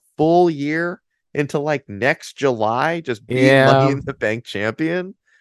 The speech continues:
Speaker 2: Yeah.
Speaker 1: Like, it just, or even if it, you know, went into WrestleMania, I just, I think I'm kind of at the point where either they have to rework it in some way or mess around with the idea of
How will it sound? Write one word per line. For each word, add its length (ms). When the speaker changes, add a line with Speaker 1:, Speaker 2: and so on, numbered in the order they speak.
Speaker 2:
Yeah. 280
Speaker 1:
Like, 320
it 180
just, 260
or 140
even 220
if 140
it, 140
you 120
know, 140
went 240
into 200
WrestleMania, 840
I 140
just, 380
I 80
think 180
I'm 140
kind 240
of 60
at 100
the 100
point 340
where 540
either 640
they 120
have 200
to 80
rework 500
it 240
in 160
some 300
way 520
or 580
mess 360
around 340
with 100
the 140
idea 440
of 340